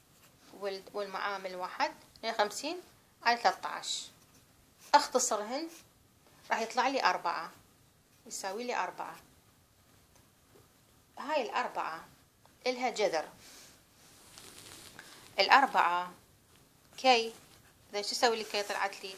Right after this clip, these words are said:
طلعت لي كي تساوي لي أربعة، كي تساوي لي أربعة.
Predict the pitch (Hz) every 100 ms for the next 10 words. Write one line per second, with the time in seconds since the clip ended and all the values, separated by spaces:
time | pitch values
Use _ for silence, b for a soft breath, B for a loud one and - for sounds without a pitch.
0 | - B B B - 208 - 254 - 214
1 | 196 - 277 208 180 - 185 202 190 247
2 | 349 - - - - 165 170 - - -
3 | - - - 180 247 285 156 160 156 160